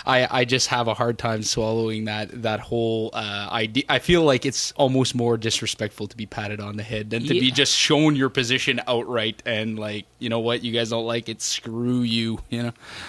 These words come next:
Speaker 2: Well, you know, there, there is a, there is a total disrespect to just being falsely nice.
Speaker 1: Yeah.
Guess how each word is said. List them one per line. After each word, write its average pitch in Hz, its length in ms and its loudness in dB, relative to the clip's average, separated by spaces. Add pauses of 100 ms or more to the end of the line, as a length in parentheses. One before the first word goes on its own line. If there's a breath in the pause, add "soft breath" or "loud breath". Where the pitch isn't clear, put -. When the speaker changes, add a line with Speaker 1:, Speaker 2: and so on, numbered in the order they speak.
Speaker 2:
Well, 160 160 8
you 165 160 8
know, 165 240 8
there, 147 260 6 (240)
there 139 280 6
is 151 200 6
a, 131 140 6 (260)
there 127 160 4
is 131 120 2
a 127 60 -2
total 117 320 4
disrespect 104 800 0
to 104 80 -2
just 98 240 -6 (460)
being 110 240 2
falsely 92 640 0
nice. 82 500 -4 (160)
Speaker 1:
Yeah. 123 280 2